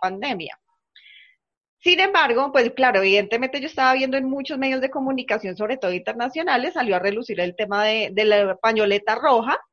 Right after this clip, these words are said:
¿cierto? En donde algunos habitantes, pues como para hacer alusión o una, de una manera simbólica, decirle a la gente que necesitaban ayuda, ponían su trapito rojo ahí afuera. Eso me lleva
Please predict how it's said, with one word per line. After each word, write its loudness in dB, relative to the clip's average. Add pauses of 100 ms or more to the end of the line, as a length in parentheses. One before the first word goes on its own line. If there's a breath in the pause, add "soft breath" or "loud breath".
(360)
¿cierto? 0
En 0
donde 0
algunos -2
habitantes, -2
pues -6
como -8
para 2
hacer -4
alusión 0
o 0
una, -4
de 2
una 2
manera 2
simbólica, -2
decirle -4
a 0
la 2
gente -4 (460 soft breath)
que 2
necesitaban 2
ayuda, 2
ponían -2
su -6 (220)
trapito -2
rojo -6
ahí -2
afuera. -2 (600)
Eso 2
me 4
lleva 6